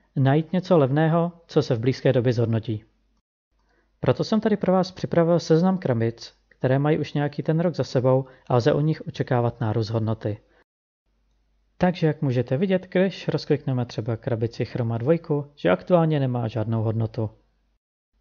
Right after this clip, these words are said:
Pak rozklikneme krabici šedou a vidíme, že nemá o moc větší hodnotu. Ale tadyhle na konci vidíme,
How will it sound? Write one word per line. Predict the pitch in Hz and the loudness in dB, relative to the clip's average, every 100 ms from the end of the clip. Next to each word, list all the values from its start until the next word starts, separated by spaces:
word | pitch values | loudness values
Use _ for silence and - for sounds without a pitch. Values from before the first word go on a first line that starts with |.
| _ _ _ _ | _ _ _ _
Pak | - 123 | -2 -2
rozklikneme | 127 120 - 127 - 123 | -2 -6 -6 -6 -4 -6
krabici | 120 127 117 120 131 | -4 -6 -6 -4 -6
šedou | - 180 175 170 165 _ _ _ - | -2 2 2 2 -2 _ _ _ -2
a | 175 | 0
vidíme, | 151 127 139 143 | 0 0 0 0
že | 120 | -2
nemá | 113 120 | -2 -2
o | 117 | -2
moc | 113 113 | -2 -2
větší | 120 110 127 | -6 -4 0
hodnotu. | 123 113 113 - 107 _ _ _ | 0 0 -4 -6 -12 _ _ _
Ale | 135 123 | 0 2
tadyhle | 127 123 113 | 2 0 0
na | 117 | -4
konci | 117 123 - 117 | -4 -8 -6 -6
vidíme, | 120 135 139 180 | -2 -2 -2 -4